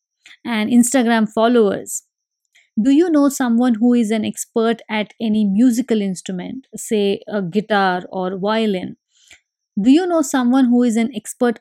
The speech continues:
artist? Can be any artist, a painter, dancer, cake decorator, or sand artist, anybody. Do you have a friend who takes live classes of yoga or Zumba?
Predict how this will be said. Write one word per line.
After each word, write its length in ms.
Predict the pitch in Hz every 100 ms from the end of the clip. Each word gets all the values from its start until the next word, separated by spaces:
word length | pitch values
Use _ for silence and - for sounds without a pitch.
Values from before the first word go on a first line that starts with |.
| -
artist? 640 | 302 - 220 180 - - - _ _ _ _
Can 160 | 233 233
be 140 | 254
any 280 | - 320 381
artist, 460 | 226 190 185 170 -
a 40 | 202 -
painter, 480 | 262 294 302 226 196
dancer, 680 | 175 190 254 302 - 208 185 - _
cake 320 | 294 349 349 247
decorator, 680 | 208 196 202 190 185 196 190 -
or 120 | 233
sand 440 | 254 - 285 294 226
artist, 440 | 180 - 180 - _
anybody. 540 | 269 302 254 190 - - _ _ _ _ _ _ _ _ _ _ _ _
Do 100 | 262
you 140 | 254 247
have 200 | 240 226
a 80 |
friend 420 | 226 - 262 294 285
who 340 | 269 269 262 - _
takes 320 | 269 254 247
live 460 | 262 214 214 277 233
classes 440 | 247 220 220 233
of 100 | 226 214
yoga 520 | 208 202 190 190 190 -
or 120 | 208
Zumba? 480 | 185 185 180 170